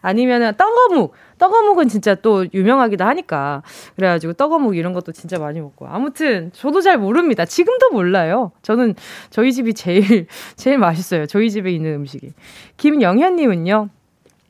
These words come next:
"저희 동네에도 작은 파스타집이 있는데 한 번도 못 가봤는데 주말에 가봐야겠어요." 그러니까요. 이게 내, 우리 집 주변 맛집이라고 쳤는데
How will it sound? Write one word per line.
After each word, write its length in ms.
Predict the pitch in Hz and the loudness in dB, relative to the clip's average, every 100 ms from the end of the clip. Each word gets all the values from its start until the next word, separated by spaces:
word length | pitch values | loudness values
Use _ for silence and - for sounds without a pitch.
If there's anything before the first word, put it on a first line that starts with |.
| _ _ - - - - | _ _ -20 -20 -20 -2
"저희 220 | 226 247 | 2 4
동네에도 520 | 220 226 302 302 277 | 4 4 4 2 0
작은 300 | - 190 226 | -2 -2 -2
파스타집이 640 | 311 440 - 415 - 339 320 | -2 -4 -2 -4 -2 0 0
있는데 380 | 269 254 349 | 2 2 2
한 240 | 302 330 508 | 2 -2 -2
번도 240 | 494 440 | 2 2
못 160 | 262 202 | 2 2
가봤는데 540 | 294 294 262 247 247 | 2 4 2 2 2
주말에 340 | 247 208 208 226 | 2 2 2 0
가봐야겠어요." 1200 | 196 180 220 240 240 - 208 185 226 214 160 - - - - - - - | -2 0 2 2 -2 -2 0 2 2 2 0 -8 -20 -20 -20 -20 -20 -2
그러니까요. 520 | 220 240 226 180 160 | 2 4 4 0 0
이게 500 | 196 247 233 247 202 | 2 4 4 4 2
내, 200 | 165 262 | 4 2
우리 280 | - 214 262 | 2 0 0
집 280 | - - - | -2 -12 -10
주변 320 | - 226 294 | -6 0 2
맛집이라고 580 | 190 175 339 330 302 269 | 2 -2 -4 -2 0 0
쳤는데 600 | - 403 403 349 330 220 | -4 -6 -6 -2 -2 -2